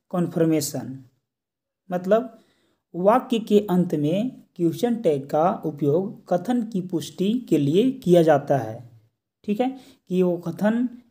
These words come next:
या जिस व्यक्ति के बारे में कथन कहा जा रहा है वो प्रेजेंट है या एब्सेंट है। ठीक है, जैसे रवि is working, isn't he? मतलब रवि काम कर रहा है ना,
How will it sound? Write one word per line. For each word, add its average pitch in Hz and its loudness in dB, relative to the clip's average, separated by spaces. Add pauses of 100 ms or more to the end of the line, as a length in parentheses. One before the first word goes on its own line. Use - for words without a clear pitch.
(100)
या 196 -4
जिस 175 -4
व्यक्ति 175 0
के 185 0
बारे 160 2
में 165 0
कथन 214 2
कहा 175 2
जा 165 4
रहा 147 -2
है 190 0 (560)
वो 196 -4
प्रेजेंट 190 2
है 214 4
या 170 4
एब्सेंट 180 0
है। 208 0 (760)
ठीक 220 -2
है, 277 0 (1400)
जैसे 180 -2 (380)
रवि 180 0 (180)
is 214 -4 (280)
working, 156 2 (520)
isn't 175 -2
he? 131 -6 (760)
मतलब 220 -2 (380)
रवि 180 2 (140)
काम 214 0 (100)
कर 175 4
रहा 165 2
है 151 -2
ना, 143 0